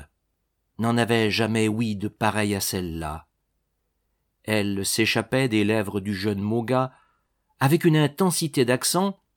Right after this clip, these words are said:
qui aurait remué des pierres. Le papier en lambeaux et les plâtras des murs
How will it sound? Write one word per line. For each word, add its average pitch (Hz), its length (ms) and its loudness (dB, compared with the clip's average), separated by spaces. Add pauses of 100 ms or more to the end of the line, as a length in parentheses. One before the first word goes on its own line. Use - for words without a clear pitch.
(240)
qui 147 140 2
aurait 131 200 2
remué 113 300 0
des 87 160 -4
pierres. - 720 -8 (1040)
Le 104 80 -16
papier - 380 -6
en 90 160 -4
lambeaux 90 540 -6 (500)
et 101 100 0
les 98 160 0
plâtras 113 500 0
des 87 140 -2
murs 110 500 -4